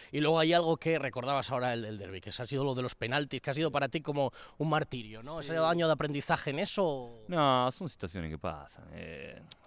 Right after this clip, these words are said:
Speaker 2: llevo mucho jugando a esto y lamentablemente me tocó la racha esta de que me cobraron cuatro penales y que por ahí arruina lo que ha sido una temporada que yo he sentido que mi rendimiento ha sido regular, pero que los penales por ahí uno se queda con la, con la imagen esa. Entonces,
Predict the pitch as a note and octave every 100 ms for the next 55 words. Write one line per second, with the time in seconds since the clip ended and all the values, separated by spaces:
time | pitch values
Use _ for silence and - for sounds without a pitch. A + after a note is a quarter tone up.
0 | - - F#2+ F2 F#2 F2+ F2+ G2 F2+ F2+
1 | A2+ - F#2 D#2+ D#2+ D2+ E2 E2+ F2 E2+
2 | E2 E2+ E2+ E2+ F2 E2+ E2+ F2+ - F2
3 | E2+ E2 E2 E2+ F2 E2+ D#2+ D#2+ F2 F2+
4 | F2+ G2+ A#2+ A2 - F#2 F#2+ E2+ G#2 A2+
5 | A#2+ A#2+ A2+ A2+ B2 C3 A#2+ G#2 G#2+ -
6 | A2+ G2+ G#2 F#2+ A2 B2 A#2 G2 F#2+ A2
7 | G#2 G2+ A2+ G#2 F#2+ G2 G2 G2+ G#2+ A#2
8 | G2+ G#2+ G2+ G2+ G#2+ A#2 C#3 - - -
9 | _ - F2+ F2+ E2 F2+ G2+ G2 F2 F#2+
10 | G#2 G#2 F#2 E2 F#2+ E2+ E2+ E2 D#2+ E2
11 | F2 E2+ F2 E2 F#2 D2 - D2+ E2 D#2+
12 | - D#2+ D#2 D#2